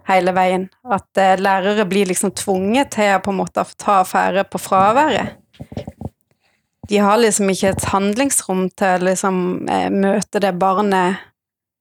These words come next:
eh, sine prob-, eller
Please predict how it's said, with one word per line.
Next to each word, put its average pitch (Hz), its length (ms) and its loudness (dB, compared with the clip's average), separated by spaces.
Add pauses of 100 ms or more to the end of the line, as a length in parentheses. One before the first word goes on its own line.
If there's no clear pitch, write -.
(540)
eh, 185 300 -4 (360)
sine 180 320 0
prob-, 170 420 -6
eller 180 340 2